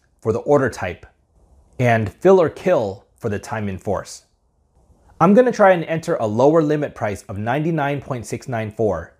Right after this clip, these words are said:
to see what happens. Then I click Preview Order, and then I get this error message that the quantity specified in my order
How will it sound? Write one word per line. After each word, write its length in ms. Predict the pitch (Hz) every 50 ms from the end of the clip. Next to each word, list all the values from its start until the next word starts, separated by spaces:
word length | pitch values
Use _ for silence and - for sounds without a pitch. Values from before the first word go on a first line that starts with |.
| _
to 120 | - - 104
see 140 | - 113 104
what 160 | 92 92 87
happens. 540 | - 107 87 - - 76 71 - - - _ _ _ _ _ _ _ _ _ _ _ _ _ _
Then 220 | - 110 143 175 202
I 80 | 190
click 320 | 170 - - 180 - - -
Preview 400 | - - 185 160 147 156 139 127
Order, 460 | - 120 143 151 185 220 240 - - _ _ _ _ _ _ _ _ _ _ _
and 120 | 131 120
then 120 | 147 185 214
I 80 | 208
get 340 | 180 135 170 175 117 98 98
this 240 | 104 170 190 - - -
error 200 | 156 185 208 214
message 580 | 185 160 139 120 110 - 127 120 110 107 - - _ _
that 140 | 120 113 107
the 80 | - 113
quantity 640 | - - - - 147 180 175 - 165 - 208 208
specified 720 | 190 - - 160 143 139 - 151 - - 139 135 135 131 127
in 160 | - 131 143
my 140 | 147 156 147
order 560 | - - 120 110 101 107 110 107 98 - _